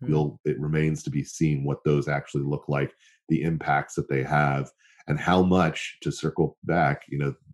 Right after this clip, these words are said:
Speaker 2: Democrats are planning to not let this crisis go to waste. If they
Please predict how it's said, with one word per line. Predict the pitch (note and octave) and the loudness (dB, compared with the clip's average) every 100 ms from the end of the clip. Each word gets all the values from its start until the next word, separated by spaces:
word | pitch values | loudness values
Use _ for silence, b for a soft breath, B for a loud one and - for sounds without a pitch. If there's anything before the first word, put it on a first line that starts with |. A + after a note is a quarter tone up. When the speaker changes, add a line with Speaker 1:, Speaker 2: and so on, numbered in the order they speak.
| - | -4
Speaker 2:
Democrats | D2+ D2+ - D#2 D2+ D2+ | -2 -2 0 -2 -2 -4
are | C#2+ C#2+ C#2+ - b b b | -2 0 -2 -4 b b b
planning | - E2+ D#2 D2+ C#2+ C#2 | 2 4 4 2 0 -2
to | C#2+ C#2 | 0 0
not | C#2+ C#2+ D2 C#2+ | 0 -4 -4 -6
let | - | -4
this | D2+ - | -4 -4
crisis | - D2 C#2+ C#2 - | -4 -4 -4 -8 -4
go | C#2+ | -2
to | C#2 | -2
waste. | C#2 C2 A#1 - - | -2 -6 -10 -16 -10
If | D2 - | -10 0
they | E2+ F2 E2+ | 4 6 6